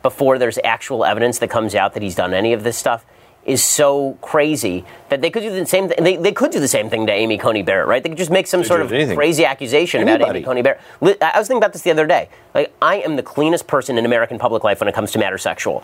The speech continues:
Speaker 1: Like, the cleanest person. I was the most famous virgin in America until I was married. So I am absolutely clean. Would that foreclose the possibility that some woman would come up from law school and suggest that something
Speaker 2: No.
Speaker 1: happened in a room? The
Speaker 2: No.
Speaker 1: answer is no. Of
Speaker 2: No.
Speaker 1: course it wouldn't, because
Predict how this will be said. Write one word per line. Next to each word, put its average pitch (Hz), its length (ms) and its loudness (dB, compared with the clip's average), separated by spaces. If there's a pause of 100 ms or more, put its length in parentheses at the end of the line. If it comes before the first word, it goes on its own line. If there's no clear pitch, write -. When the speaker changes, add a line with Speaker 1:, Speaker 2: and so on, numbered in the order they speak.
(140)
Speaker 1:
Like, 123 120 0 (140)
the 196 140 0
cleanest 180 360 4
person. 208 260 2
I - 80 0
was - 80 4
the 170 60 -8
most 170 180 4
famous 185 320 0
virgin 147 380 2
in 135 40 2
America 120 380 2
until 110 220 2
I 110 80 2 (100)
was - 60 0
married. - 520 -2
So 151 260 -4
I 156 120 0
am 185 100 -2 (120)
absolutely 160 360 -2
clean. 160 200 2 (240)
Would 165 140 4
that 208 200 4
foreclose 156 540 2
the 131 80 -2
possibility 120 580 0
that 107 160 -4
some 120 240 0
woman 110 240 2
would 107 140 -2
come 104 180 0
up 101 100 0
from 107 160 -2
law 90 200 2
school 139 300 0 (260)
and 113 100 0
suggest 113 480 -2
that 110 140 -6
something 120 280 0
Speaker 2:
No. 107 60 -4
Speaker 1:
happened 117 320 0
in 117 60 0
a 107 40 2
room? 104 280 0 (260)
The 160 80 0
Speaker 2:
No. 190 60 4
Speaker 1:
answer 208 180 2
is 170 100 -2
no. 226 220 4
Of 131 80 -8
Speaker 2:
No. 107 60 -8
Speaker 1:
course 277 200 4
it 165 80 -6
wouldn't, 104 240 -2
because 143 360 -2